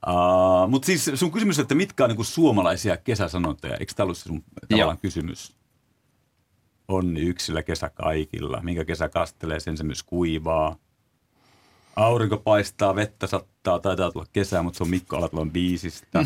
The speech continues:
Speaker 2: <laughs>
Speaker 1: Mut mä muistan tämmönen Kantelettarin koulusta jo, että aamun rusko, päivän paiste, iltarusko, päivän pasko, kun katsoo, aa,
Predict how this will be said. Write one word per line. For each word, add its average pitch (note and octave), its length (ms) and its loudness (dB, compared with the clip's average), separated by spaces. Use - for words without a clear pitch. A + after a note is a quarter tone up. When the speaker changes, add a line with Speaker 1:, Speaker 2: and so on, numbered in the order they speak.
Speaker 2:
<laughs> F3+ 500 -2
Speaker 1:
Mut C#3 100 -2
mä D#3 60 4
muistan A3 280 4
tämmönen F3 300 4
Kantelettarin A#2+ 760 2
koulusta G2+ 500 2
jo, E2+ 100 0
että - 260 -6
aamun C#3 500 4
rusko, A2+ 460 0
päivän F2 420 0
paiste, F2+ 500 -2
iltarusko, F#2+ 580 -2
päivän E2+ 400 0
pasko, E2+ 400 -2
kun E2 180 -10
katsoo, D#2+ 480 -2
aa, F2 340 -8